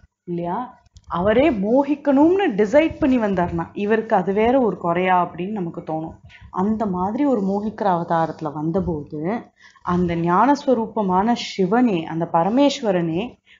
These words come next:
மயங்கி போயிட்டாராம். அவரே மோகிச்சு போயிட்டாராம். அந்த மாதிரி மோகிச்சு போன அந்த பரமேஸ்வரனுக்கும் அந்த மோகினி அவதாரத்துல இருந்த அந்த நாராயணனுக்கும் பிறந்தவர் தான் ஐயப்பன் அப்படின்னு சொல்லி பெரியவா சொல்றார்.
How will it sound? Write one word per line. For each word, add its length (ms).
மயங்கி 400
போயிட்டாராம். 520
அவரே 380
மோகிச்சு 500
போயிட்டாராம். 440
அந்த 340
மாதிரி 380
மோகிச்சு 460
போன 260
அந்த 400
பரமேஸ்வரனுக்கும் 1080
அந்த 340
மோகினி 520
அவதாரத்துல 600
இருந்த 240
அந்த 200
நாராயணனுக்கும் 1000
பிறந்தவர் 540
தான் 320
ஐயப்பன் 600
அப்படின்னு 260
சொல்லி 440
பெரியவா 240
சொல்றார். 260